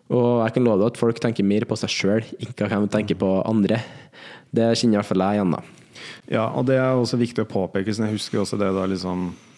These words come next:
Speaker 2: da jeg begynte å bli mer aktiv og ville liksom satse litt grann på den aktive livsstilen. Og det var jo, du får alltid spørsmål på starten, men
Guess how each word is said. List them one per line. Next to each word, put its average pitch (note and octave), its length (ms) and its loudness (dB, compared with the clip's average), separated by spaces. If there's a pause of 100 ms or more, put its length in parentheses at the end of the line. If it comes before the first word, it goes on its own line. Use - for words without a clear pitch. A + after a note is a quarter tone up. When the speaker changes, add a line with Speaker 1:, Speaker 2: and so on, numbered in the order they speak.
(300)
Speaker 2:
da A2+ 100 -4
jeg G2 240 -2
begynte G2+ 540 -4
å G2 40 -2
bli F#2+ 140 0
mer F#2 160 -2
aktiv F#2 400 -6
og F#2 160 -2
ville F#2 160 -4
liksom F2+ 360 -6 (180)
satse - 340 -6
litt F2 140 -4
grann G2+ 240 -2 (140)
på G#2 100 0 (280)
den F#2+ 220 -4
aktive - 400 -6
livsstilen. F#2+ 580 -4
Og G#2+ 240 -4
det A2+ 100 0
var A2 180 0
jo, - 20 2
du C#3 240 0
får A#2+ 240 -2
alltid - 320 -4
spørsmål A2+ 520 -4
på A#2+ 100 -4
starten, A2+ 480 -2 (320)
men A#2+ 180 4